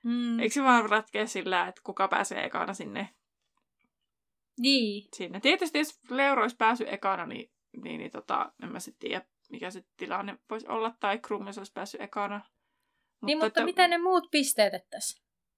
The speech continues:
Speaker 2: Niin, no sekin. Mutta se, että jos Fleur pääsisi ekana, mutta se on niin paljon jäljessä pisteissä, niin se ei silti välttämättä sen pistesysteemin mukaan voittaisi.
Speaker 1: Niin, missä päästään edelleen tähän ongelmaan, että miten
Speaker 2: Niin.
Speaker 1: tää niinku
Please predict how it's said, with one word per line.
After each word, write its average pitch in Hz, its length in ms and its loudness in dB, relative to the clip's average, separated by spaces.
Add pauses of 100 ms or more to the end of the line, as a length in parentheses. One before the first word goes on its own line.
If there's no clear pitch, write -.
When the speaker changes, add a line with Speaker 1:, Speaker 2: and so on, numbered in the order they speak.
(120)
Speaker 2:
Niin, 233 340 2
no 214 80 -4
sekin. 202 440 -6 (560)
Mutta - 220 -12
se, 196 140 0
että 196 180 -4
jos 196 120 -6
Fleur 208 300 0
pääsisi 240 400 -4
ekana, 214 320 0
mutta 185 220 -10
se 190 100 -6
on 190 120 -4
niin 185 200 -8
paljon 180 480 -4 (180)
jäljessä 214 420 -2
pisteissä, - 640 -6
niin 190 120 -8
se - 80 -10
ei 190 80 -8
silti 175 260 -10
välttämättä - 540 -10
sen 180 200 -12
pistesysteemin 180 880 -8
mukaan 175 340 -8
voittaisi. - 640 -10 (1080)
Speaker 1:
Niin, 247 300 -2
missä 226 260 -6
päästään 220 320 4
edelleen 202 320 4
tähän 190 220 -2
ongelmaan, 180 480 -6
että 175 140 -16
miten 190 200 -2
Speaker 2:
Niin. 185 100 -4
Speaker 1:
tää 185 180 -4
niinku 185 180 -18